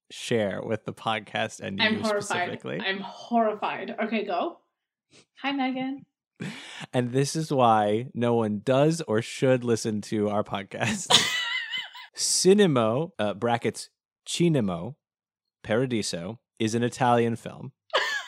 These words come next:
Speaker 1: I know, I,
Speaker 2: <laughs>
Speaker 1: this I know. That was text one, and I knew that. I got that from the Wikipedia article. Text two,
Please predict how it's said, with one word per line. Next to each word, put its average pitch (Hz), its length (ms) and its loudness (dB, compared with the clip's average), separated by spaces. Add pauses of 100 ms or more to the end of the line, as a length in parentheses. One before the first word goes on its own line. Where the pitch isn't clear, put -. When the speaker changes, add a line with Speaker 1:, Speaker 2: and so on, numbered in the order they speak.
(520)
Speaker 1:
I 160 140 8
know, 175 360 12
I, - 220 8
Speaker 2:
<laughs> 135 40 -8
Speaker 1:
this 175 220 6
I 165 140 10
know. 127 160 4
That 110 100 0
was 117 100 0
text 175 260 4
one, 131 140 4
and 123 100 2
I 131 100 6
knew 143 220 4
that. 101 180 2
I 107 80 0
got 123 180 2
that 123 140 -2
from 117 140 -8
the 113 60 -2
Wikipedia 101 360 -6
article. 90 320 -16 (520)
Text - 240 -4
two, 101 180 0